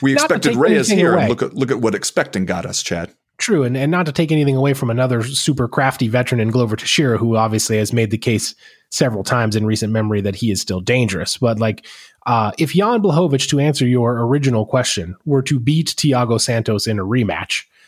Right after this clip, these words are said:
Speaker 2: at that point, I think you would have to be pretty impressed. I think you'd have to say, "Wow, like,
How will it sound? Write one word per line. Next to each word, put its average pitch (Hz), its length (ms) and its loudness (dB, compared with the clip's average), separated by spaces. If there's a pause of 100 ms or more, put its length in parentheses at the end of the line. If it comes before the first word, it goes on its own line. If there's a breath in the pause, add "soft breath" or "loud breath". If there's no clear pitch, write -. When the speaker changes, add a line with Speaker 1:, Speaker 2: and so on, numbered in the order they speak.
Speaker 2:
at 131 100 -2
that 147 200 0
point, 135 160 2
I 113 80 2
think 113 160 0
you 110 80 0
would 110 80 0
have 107 140 0
to - 80 -8
be 98 360 -4 (520)
pretty 233 240 2
impressed. 110 520 -2
I 135 100 -2
think 139 120 0
you'd 131 140 2
have 120 80 0
to 113 80 -4
say, 110 340 2
"Wow, 95 500 0
like, 101 300 -6